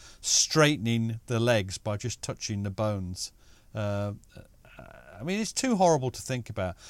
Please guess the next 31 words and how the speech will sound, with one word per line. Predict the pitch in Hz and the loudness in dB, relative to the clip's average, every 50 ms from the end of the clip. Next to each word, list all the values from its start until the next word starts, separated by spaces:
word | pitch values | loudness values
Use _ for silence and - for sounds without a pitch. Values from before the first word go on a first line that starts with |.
| - - | -20 -4
So, | - - 170 185 180 127 | 2 4 4 4 4 0
so | - - 175 | 0 0 0
for | 160 - - 180 | 2 4 2 4
me, | 175 190 214 202 160 131 139 - - | 4 4 4 4 4 2 0 -2 -2
and | - 143 143 | 0 0 0
for, | - - 151 143 - - | 0 -2 -2 -2 -4 -4
just, | 107 - 175 165 | -4 -4 -4 -2
just | - - 196 - | -2 -2 -2 0
have | - 175 160 - | 0 0 2 2
a | 165 151 | 2 2
look | 156 165 165 160 - | 2 0 0 -2 -4
at | 170 - | -6 -4
their | 113 127 123 123 | 0 2 2 2
names, | 123 120 120 117 110 101 95 92 - - | 2 2 0 0 -2 -4 -4 -6 -6 -6
uh, | 113 107 107 107 | -4 -4 -4 -4
under | 127 147 151 147 123 | -4 -4 -4 -6 -6
First, | - - 165 160 151 - - - | -4 -2 -2 0 0 0 -2 -2
Seventh, | - 143 123 123 120 - - 127 | -2 -2 -4 -4 -8 -10 -8 -6
Northumberland | 123 120 110 - 120 120 107 107 110 101 - | -6 -6 -4 -4 -6 -4 -4 -6 -6 -8 -6
Fusiliers, | - 110 107 104 - - 101 98 95 92 90 - - - - - - - - - | -6 -6 -6 -6 -8 -8 -8 -6 -6 -6 -8 -10 -14 -20 -20 -20 -20 -20 -14 -10
and | 131 131 | -8 -4
just | 131 175 - | -4 -2 0
have | - 160 139 | 0 0 0
a | 143 | -2
think | - - - 151 143 120 - | -2 -2 -2 -2 0 -2 -2
about | 117 101 117 113 107 - | -4 -2 -2 -2 -2 -2
just | - - 185 - - - | -4 -2 -2 -2 -2 0
those | - 190 196 196 - - | 2 2 4 2 0 -2
two | - - - 226 214 196 165 143 | -4 -4 -2 0 0 0 0 0
little | 127 143 - - 160 | -2 -4 -4 -4 -4
stories, | 147 - - - - 180 170 160 143 107 92 92 90 - | -2 -2 -2 0 2 4 4 4 2 2 0 -2 -4 -6